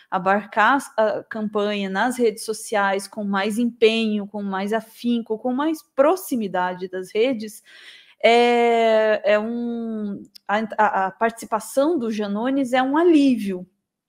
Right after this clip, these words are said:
Mas, de fato, é, não, não modifica, né, a realidade de que, ó, já vinham apontando isso há muito tempo, né,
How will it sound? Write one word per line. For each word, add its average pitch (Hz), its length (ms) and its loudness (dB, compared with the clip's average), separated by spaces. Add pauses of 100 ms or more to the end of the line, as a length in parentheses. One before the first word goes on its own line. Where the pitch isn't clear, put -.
(440)
Mas, 226 260 0
de 240 100 -2
fato, 294 540 0 (380)
é, 214 560 2
não, 233 640 -2
não 214 320 -4
modifica, 220 1200 -2
né, 185 200 -4
a 247 200 2
realidade 208 600 -2
de - 120 -18
que, - 140 -2
ó, 226 280 8
já 196 180 -4
vinham 247 400 -2
apontando 240 640 -2
isso 233 340 -6
há 269 60 0
muito 233 420 -4
tempo, 247 640 -4
né, 233 320 -4